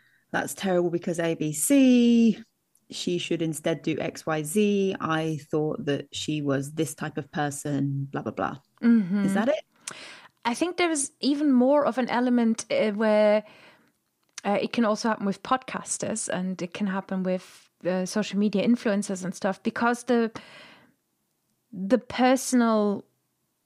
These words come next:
Speaker 2: life and the personality of the person is a little bit more unfiltered and open, and the access seems more immediate than it used to when we maybe just had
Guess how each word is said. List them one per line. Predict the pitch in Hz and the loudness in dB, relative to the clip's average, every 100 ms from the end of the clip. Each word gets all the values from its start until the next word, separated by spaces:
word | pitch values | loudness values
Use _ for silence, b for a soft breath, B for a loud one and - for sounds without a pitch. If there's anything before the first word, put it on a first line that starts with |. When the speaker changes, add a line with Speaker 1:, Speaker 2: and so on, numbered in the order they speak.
| _ 226 _ | _ -20 _
Speaker 2:
life | 233 220 220 285 233 | 2 4 4 0 0
and | 220 | 0
the | |
personality | 202 226 220 220 240 - | 0 0 2 0 0 -2
of | - | -4
the | - | -4
person | - 226 220 220 208 | 0 0 0 -2 0
is | 202 202 | -2 0
a | |
little | 208 226 202 | 0 0 -2
bit | 214 | 0
more | 214 208 185 | 2 2 2
unfiltered | 202 - 269 254 202 | -2 0 0 2 -2
and | 180 - | -2 2
open, | 254 285 226 185 233 | 2 2 0 0 0
and | 208 | 0
the | 208 | 0
access | - - - 214 208 - - | -2 -4 -2 -2 -2 -4 -8
seems | - - 240 226 | -10 0 2 2
more | 226 208 202 196 B B B | 2 2 2 0 B B B
immediate | 233 233 294 302 220 208 240 - | 4 4 6 4 2 0 -2 0
than | 202 | 0
it | 190 | 0
used | 196 254 302 - - | 0 0 0 -4 -4
to | 202 214 | -2 0
when | 208 190 | 0 0
we | 208 | -2
maybe | 196 202 190 | 0 -2 -2
just | 208 - | -4 -4
had | 190 | -8